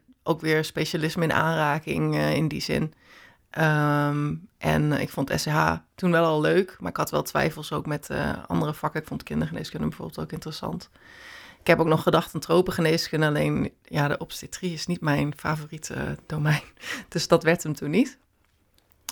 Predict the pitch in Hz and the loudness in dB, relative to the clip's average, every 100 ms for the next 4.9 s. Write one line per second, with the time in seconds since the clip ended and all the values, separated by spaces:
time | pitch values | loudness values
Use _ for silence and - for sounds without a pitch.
0 | - - 190 165 170 170 143 139 - 156 | -12 0 2 4 2 0 -2 -2 -4 -8
1 | 165 151 156 - 160 175 160 165 180 180 | -8 -8 -8 -4 -2 -2 -4 -6 -4 -4
2 | - - - 156 156 - - 160 - 180 | -4 -6 -6 -6 -6 -10 -4 -2 4 4
3 | 180 - - 147 165 156 - - - - | 4 -8 -8 -4 -2 -2 -6 -20 2 6
4 | 185 180 190 185 156 - 151 - | 6 6 2 2 -2 -2 -8 -8